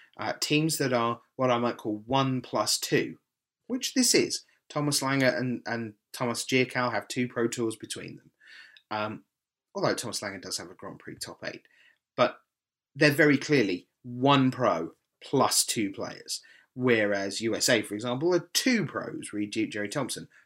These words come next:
plus a player. And Oliver Tomiko is very good as well. But they definitely didn't just have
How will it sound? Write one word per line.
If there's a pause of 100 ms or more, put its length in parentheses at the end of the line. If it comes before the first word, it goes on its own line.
(140)
plus
a
player.
And
Oliver
Tomiko
is
very
good
as
well. (340)
But (960)
they
definitely
didn't
just
have